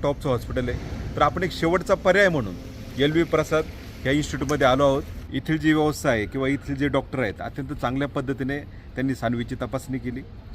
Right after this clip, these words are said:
आणि, अ, डॉक्टर संपदा कुलकर्णी यांची आपण अपॉइंटमेंट घेतली होती. त्या, अ, पद्धतीने खरं तर आपण इथं हैदराबादला आलो आहे. मी अनेक, खरं तर आमची पण, अ,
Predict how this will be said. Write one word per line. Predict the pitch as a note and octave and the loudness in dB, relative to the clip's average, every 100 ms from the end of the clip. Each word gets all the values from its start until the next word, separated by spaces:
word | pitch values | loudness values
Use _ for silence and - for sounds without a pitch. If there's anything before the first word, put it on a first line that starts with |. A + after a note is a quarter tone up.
| - - - | -14 -12 -6
आणि, | A#2 C3+ C3+ C3 A#2+ - - - - - A2+ | -2 0 0 0 -2 -8 -14 -16 -16 -14 -6
अ, | A2 | -4
डॉक्टर | A2 B2+ D3+ | -2 -2 -4
संपदा | C#3 B2+ A#2+ C#3+ | -4 -4 -2 -2
कुलकर्णी | C3+ C3 B2 C3+ A#2 F2+ - - - - | -2 -2 -2 -2 -4 -6 -12 -16 -16 -6
यांची | A#2 B2 - | -2 -2 -2
आपण | C#3 D3 A2 - B2+ | -2 -2 -6 0 2
अपॉइंटमेंट | A#2 C3 C3+ C3 | 2 0 0 0
घेतली | A#2 G2+ | -2 -2
होती. | B2+ A#2 B2+ - - - - | -2 -2 -6 -10 -12 -12 -6
त्या, | C3 C3 C#3 C3+ - - | 2 4 4 2 -8 -4
अ, | A2 G#2+ G#2+ - | -2 0 -2 -2
पद्धतीने | B2+ C#3 C3+ | -2 -2 -2
खरं | B2+ A#2 A#2 | -2 -2 -2
तर | C3+ C3 - - - | -2 -4 -6 -8 -4
आपण | - | -2
इथं | C3 B2 | 0 0
हैदराबादला | A2+ A#2+ C3 C3 B2 | 0 2 2 2 2
आलो | A#2+ | 0
आहे. | A#2+ - - - - - | -2 -6 -8 -8 -6 0
मी | B2+ | 4
अनेक, | B2 C3+ D#3+ | 6 6 2
खरं | C#3 C3 C3+ | 2 2 2
तर | C#3+ - - - - | 2 2 0 2 2
आमची | A#2 C3 D3 | 4 4 4
पण, | D#3+ D#3+ | 6 8
अ, | D#3+ | 8